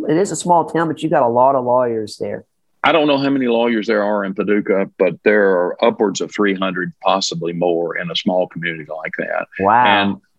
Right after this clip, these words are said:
Speaker 2: l-, lawyers, uh, you know, there are very few that really make a lot of money, uh, at
Speaker 1: Mm-hmm.
Speaker 2: least in our community.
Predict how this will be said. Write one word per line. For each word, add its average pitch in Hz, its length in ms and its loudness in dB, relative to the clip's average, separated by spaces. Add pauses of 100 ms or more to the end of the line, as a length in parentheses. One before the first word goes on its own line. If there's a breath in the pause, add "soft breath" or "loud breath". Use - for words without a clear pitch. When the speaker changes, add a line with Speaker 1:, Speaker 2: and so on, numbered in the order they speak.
(140)
Speaker 2:
l-, 87 260 2
lawyers, 117 760 4
uh, 90 360 -2 (360 loud breath)
you 123 100 2
know, 120 100 4
there 107 220 4
are 92 60 -2
very 123 260 2
few 101 640 -2 (220)
that 95 180 0
really 104 280 2
make 95 260 0
a 85 140 -4
lot 90 280 0
of 82 60 -6
money, 87 400 -6 (340 loud breath)
uh, 82 180 4
at 90 80 2
Speaker 1:
Mm-hmm. 92 80 0
Speaker 2:
least 104 340 2
in 90 180 -2
our 92 300 -2
community. - 540 -8